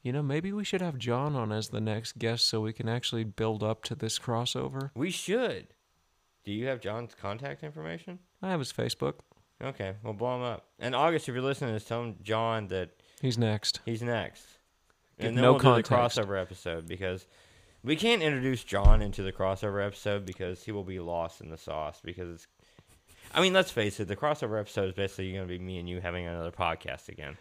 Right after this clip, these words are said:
Speaker 1: And then me and John just talking about, like, Red Dead Redemption on the
Speaker 2: It's gonna be
Speaker 1: side.
Speaker 2: two separate conversations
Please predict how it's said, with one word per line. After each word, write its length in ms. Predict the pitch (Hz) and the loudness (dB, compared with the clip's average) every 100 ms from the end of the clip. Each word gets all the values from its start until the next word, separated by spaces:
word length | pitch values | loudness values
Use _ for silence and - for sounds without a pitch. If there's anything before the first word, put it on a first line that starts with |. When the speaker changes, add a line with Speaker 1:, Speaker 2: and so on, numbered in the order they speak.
| - 139 | -4 4
Speaker 1:
And 140 | 131 | 8
then 160 | 131 131 | 8 8
me 160 | 135 | 8
and 100 | 127 | 6
John 260 | 131 123 120 | 6 4 2
just 160 | 127 - | 0 2
talking 320 | 120 127 120 | 2 2 -2
about, 200 | 120 117 | 0 0
like, 120 | 120 | 0
Red 200 | 127 127 | 2 2
Dead 160 | 127 113 | 2 0
Redemption 480 | 113 120 113 - 110 | 2 0 0 0 -2
on 120 | 107 | 0
the 40 | 110 | -2
Speaker 2:
It's 140 | - | 0
gonna 180 | 113 160 | 2 4
be 60 | 139 | 4
Speaker 1:
side. 60 | 110 | 2
Speaker 2:
two 160 | 113 | 0
separate 320 | 113 110 104 | 2 2 2
conversations 880 | - 95 101 - 87 - 113 117 - | -4 -4 -4 -4 -6 -6 -8 -8 -8